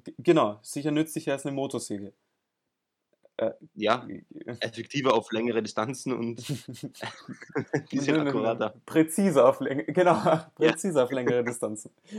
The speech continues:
Speaker 1: Weil das,
Speaker 2: Na,
Speaker 1: gut.
Speaker 2: akku-, du musst, du musst, du musst akkurat, verstehst du
Speaker 1: Ah,
Speaker 2: das Jugendwort?
Speaker 1: Entschuldigung, ja.
Speaker 2: Akkurat.
Speaker 1: Ja,
Speaker 2: Richtig,
Speaker 1: akkurater
Speaker 2: richtig
Speaker 1: auf,
Speaker 2: wild.
Speaker 1: auf längere
Speaker 2: Richtig wild,
Speaker 1: Distanzen.
Speaker 2: ja.
Speaker 1: Ja,
Speaker 2: Richtig
Speaker 1: voll
Speaker 2: wild.
Speaker 1: wild. Unfassbar wild. Und vor allem,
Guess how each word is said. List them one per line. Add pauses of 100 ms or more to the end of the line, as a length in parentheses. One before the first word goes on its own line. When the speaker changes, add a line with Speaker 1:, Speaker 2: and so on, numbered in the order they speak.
(420)
Speaker 1:
Weil
das,
Speaker 2:
Na,
Speaker 1:
gut.
Speaker 2:
akku-,
du
musst,
du
musst, (120)
du
musst
akkurat,
verstehst
du
Speaker 1:
Ah,
Speaker 2:
das
Jugendwort?
Speaker 1:
Entschuldigung,
ja.
Speaker 2:
Akkurat. (520)
Speaker 1:
Ja,
Speaker 2:
Richtig,
Speaker 1:
akkurater
Speaker 2:
richtig
Speaker 1:
auf,
Speaker 2:
wild. (180)
Speaker 1:
auf
längere
Speaker 2:
Richtig
wild,
Speaker 1:
Distanzen.
Speaker 2:
ja.
Speaker 1:
Ja,
Speaker 2:
Richtig
Speaker 1:
voll
Speaker 2:
wild.
Speaker 1:
wild. (680)
Unfassbar
wild. (200)
Und
vor
allem,